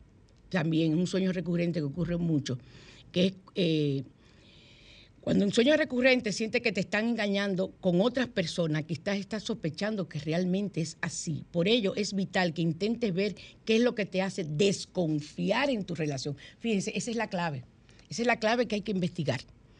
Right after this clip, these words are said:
O sea, ahí me voy yo a buscar, porque esto, esto, esto to-, está tomado del libro de los sueños. Por eso se lo estoy leyendo textualmente, porque eso es lo que yo hago. Yo busco mi libro. ¿Ustedes imaginan que yo me,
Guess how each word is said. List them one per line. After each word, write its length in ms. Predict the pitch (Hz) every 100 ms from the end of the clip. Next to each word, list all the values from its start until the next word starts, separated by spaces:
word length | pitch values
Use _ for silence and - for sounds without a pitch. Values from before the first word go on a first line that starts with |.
| - - -
O 40 | -
sea, 180 | - -
ahí 100 | 147
me 120 | 202
voy 180 | 226 226
yo 260 | 254 269 -
a 260 | 220 220 - -
buscar, 580 | 180 196 - - 180 185
porque 160 | - 196
esto, 160 | - -
esto, 260 | 196 240 226
esto 220 | 185 247
to-, 140 | 247
está 260 | 156 190 202
tomado 380 | 202 202 214 214
del 120 | 165
libro 220 | 175 196
de 60 | 175
los 120 | 160
sueños. 320 | 165 139 135 - - - -
Por 100 | 175
eso 100 | 185
se 100 | 220
lo 80 | 208
estoy 180 | 214
leyendo 340 | 220 220 208 190
textualmente, 760 | 170 - - 202 190 160 151
porque 400 | 214 185 185 214 - - - -
eso 140 | 175 208
es 20 |
lo 60 |
que 80 | 147
yo 100 | 151
hago. 160 | 214 180
Yo 100 | 147
busco 200 | 165 208
mi 120 | 233
libro. 300 | 233 233 262 - - _ - -
¿Ustedes 320 | 202 180 262
imaginan 380 | 285 285 285 277
que 120 | 233
yo 100 | 220
me, 160 | 277